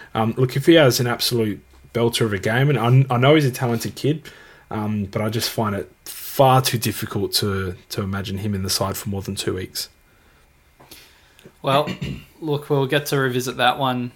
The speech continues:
Speaker 2: on Saturday 'cause we'll know how he plays. It's too late by the time this podcast comes out
Speaker 1: True,
Speaker 2: anyway.
Speaker 1: actually.
Speaker 2: So if
Speaker 1: I
Speaker 2: you,
Speaker 1: didn't, I didn't even think
Speaker 2: if you
Speaker 1: about
Speaker 2: got
Speaker 1: that.
Speaker 2: Woodcock, good luck. If you didn't get him,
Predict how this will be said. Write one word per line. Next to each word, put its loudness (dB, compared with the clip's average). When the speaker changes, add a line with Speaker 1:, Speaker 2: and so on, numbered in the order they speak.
Speaker 2:
on -8
Saturday -4
'cause -14
we'll -4
know -2
how -6
he -2
plays. -2
It's -8
too -2
late 0
by 0
the 0
time -2
this -6
podcast -6
comes -6
out 4
Speaker 1:
True, 4
Speaker 2:
anyway. 8
Speaker 1:
actually. -2
Speaker 2:
So -6
if -6
Speaker 1:
I -4
Speaker 2:
you, 0
Speaker 1:
didn't, -8
I -4
didn't -2
even -4
think -8
Speaker 2:
if -6
you -4
Speaker 1:
about -2
Speaker 2:
got 4
Speaker 1:
that. 0
Speaker 2:
Woodcock, 0
good -2
luck. 0
If -14
you -4
didn't -2
get 0
him, -4